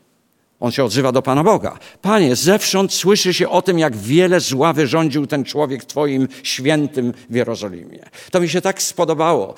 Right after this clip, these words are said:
ten tekst, dlatego że ten tekst mówi, jakimi my mamy być i kogo Bóg chce w nas widzieć.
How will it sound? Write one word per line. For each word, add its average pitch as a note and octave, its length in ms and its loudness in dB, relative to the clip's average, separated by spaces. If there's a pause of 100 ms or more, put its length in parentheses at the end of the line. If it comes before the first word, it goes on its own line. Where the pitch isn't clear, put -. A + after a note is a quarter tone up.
(140)
ten D3 160 -2
tekst, D3+ 300 -4
dlatego D#3+ 300 -2
że E3 120 -4
ten F3 140 -4
tekst - 280 -6
mówi, F#3+ 260 0
jakimi F#3+ 420 -2
my G3 180 -2
mamy G3+ 320 0
być A3 300 0
i F3+ 140 -10
kogo G3 320 0
Bóg D#3 240 0
chce - 280 -2
w D#3 40 -10
nas F#3 240 -2
widzieć. E3 640 -6